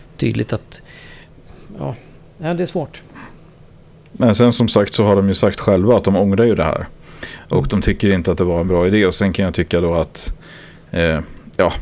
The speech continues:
Speaker 2: det, det, det känns lite som att de släppte ut ett, eh, eh,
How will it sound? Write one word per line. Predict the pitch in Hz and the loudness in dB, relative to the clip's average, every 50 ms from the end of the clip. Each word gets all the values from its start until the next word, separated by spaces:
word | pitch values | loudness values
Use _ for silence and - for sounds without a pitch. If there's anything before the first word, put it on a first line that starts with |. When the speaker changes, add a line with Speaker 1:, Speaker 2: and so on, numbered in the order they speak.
| - - | -10 -10
Speaker 2:
det, | - - 113 80 52 64 | -6 -2 0 0 0 0
det, | 76 69 107 107 101 | -2 0 0 0 0
det | 90 107 101 | 2 0 2
känns | - - 107 101 98 - - | 2 2 2 2 0 0 0
lite | 107 95 90 - - 87 | 0 0 0 0 -2 -2
som | 98 90 87 | -2 0 0
att | 82 - | 0 -2
de | 95 85 | -2 -4
släppte | - - 92 85 - - - 95 | -2 -2 -4 -4 -4 -2 0 0
ut | 95 87 82 - | 0 0 0 -2
ett, | 87 82 - - - - - - 50 - | -4 -4 -4 -6 -12 -10 -8 -6 -6 -4
eh, | - - 50 50 50 - - - - - - - - - - - - - - - - - - - - - - - - - - - - 92 | -4 -4 -4 -6 -6 -6 -8 -8 -10 -14 -16 -20 -20 -20 -20 -20 -20 -20 -20 -20 -20 -20 -20 -20 -20 -20 -20 -20 -18 -14 -10 -6 -4 -2
eh, | 90 87 87 | -2 -2 -2